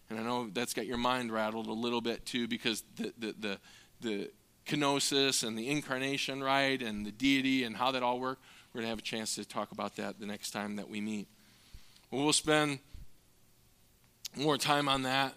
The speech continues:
in our, in our study of our next passage, but our time's running out. And there's still one important role that we must consider, and that is the role of our Heavenly Father. Look at the beginning of verse eleven. It says this,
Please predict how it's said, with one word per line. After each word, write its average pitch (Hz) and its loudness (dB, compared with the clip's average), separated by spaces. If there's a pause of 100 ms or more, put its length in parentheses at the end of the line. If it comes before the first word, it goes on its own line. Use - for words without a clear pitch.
(120)
in 117 -6
our, 123 -2
in 120 -4
our 127 0
study 135 2
of 131 0
our 131 0
next 131 -4
passage, 120 -2
but 120 -2
our 120 -2
time's 139 2
running 135 -2
out. 131 0 (760)
And 127 -2
there's 127 2
still 160 6
one 160 4
important 151 0
role 143 4
that 139 2
we 131 -4
must 131 2
consider, 131 0
and 127 -2
that 131 0
is 131 0
the 127 -2
role 127 0 (280)
of 127 4
our 117 4
Heavenly 123 -2
Father. 117 2
Look 147 0
at 165 2
the 160 0
beginning 147 -4
of 120 0
verse 123 -2
eleven. 123 -2 (380)
It 131 2
says 143 6
this, 135 2